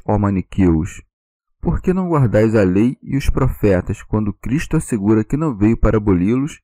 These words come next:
e sim para cumpri-los? Assim responde o herege Fausto.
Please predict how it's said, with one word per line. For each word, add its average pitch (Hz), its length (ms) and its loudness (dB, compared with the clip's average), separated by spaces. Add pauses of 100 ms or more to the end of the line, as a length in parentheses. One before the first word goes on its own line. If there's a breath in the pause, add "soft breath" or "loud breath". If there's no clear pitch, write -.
e 180 60 -4
sim 170 200 -4
para 156 220 2
cumpri-los? 110 800 0 (600)
Assim 104 520 -2
responde 131 680 2
o 147 120 2
herege 117 380 4
Fausto. - 640 0